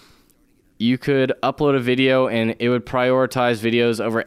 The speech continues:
everything else, and no one else is really uploading videos at the time to Facebook because it seems stupid, 'cause there's no, you can't just go to Facebook and search videos or whatever, but they really,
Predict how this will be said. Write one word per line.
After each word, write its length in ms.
everything 400
else, 300
and 160
no 100
one 140
else 240
is 100
really 240
uploading 460
videos 340
at 80
the 80
time 300
to 60
Facebook 460
because 280
it 80
seems 280
stupid, 460
'cause 140
there's 180
no, 260
you 80
can't 180
just 140
go 80
to 80
Facebook 480
and 100
search 320
videos 380
or 80
whatever, 340
but 220
they 120
really, 420